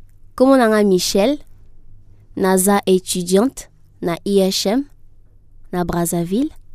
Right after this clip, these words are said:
Naza a vingt ans. Naza a baleki misato. Nalinga papa nga na mama nga fort.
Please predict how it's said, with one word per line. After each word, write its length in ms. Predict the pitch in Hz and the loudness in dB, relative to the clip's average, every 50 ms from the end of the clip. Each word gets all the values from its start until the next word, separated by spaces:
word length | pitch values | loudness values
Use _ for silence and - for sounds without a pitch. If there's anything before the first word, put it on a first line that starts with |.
| - - - - - - - - - - - - - - - - - - - - - - - - - - - - - | -20 -20 -20 -20 -20 -18 -18 -16 -16 -14 -14 -14 -14 -14 -16 -16 -18 -20 -20 -20 -20 -20 -20 -20 -20 -20 -18 -8 -2
Naza 260 | 202 202 208 233 247 | 0 2 4 6 6
a 120 | 233 208 196 | 4 4 2
vingt 340 | 185 190 202 202 202 - 202 | 2 2 0 0 0 0 -2
ans. 140 | 208 269 - - - - - - - - - - - - - - - - - - - - - - - - - | -4 -4 -4 -10 -20 -20 -20 -18 -18 -16 -18 -18 -20 -20 -20 -20 -20 -20 -20 -20 -20 -20 -20 -20 -20 -10 -6
Naza 300 | - 180 185 190 208 208 | -2 -2 0 2 2 2
a 20 | 202 | 2
baleki 800 | 190 185 185 190 190 190 - - - 180 170 170 170 175 180 - - - - - | 2 2 2 2 0 0 -2 -6 -8 -6 -6 -6 -6 -8 -10 -16 -20 -16 -6 -2
misato. 680 | 190 196 190 - 208 190 185 180 - - 180 - 339 - - - - - - - - _ _ _ _ _ _ - - - - - - - - - | 0 0 2 4 2 2 2 0 -2 -4 -4 -4 -4 -8 -14 -20 -20 -20 -20 -20 -20 _ _ _ _ _ _ -20 -20 -20 -20 -20 -20 -20 -16 -8
Nalinga 400 | - 185 180 180 180 185 180 185 | -4 0 2 4 4 4 2 0
papa 400 | - 190 185 - - 208 202 190 | -2 -4 -6 -4 -2 -2 -2 0
nga 140 | 190 190 185 | -2 -2 -2
na 100 | 185 180 | 0 0
mama 400 | 180 170 170 175 180 180 170 165 | 0 0 0 0 0 0 0 0
nga 180 | 165 175 170 185 | 2 2 0 0
fort. 420 | - - 220 226 285 - - - | 0 4 4 4 4 2 -2 -12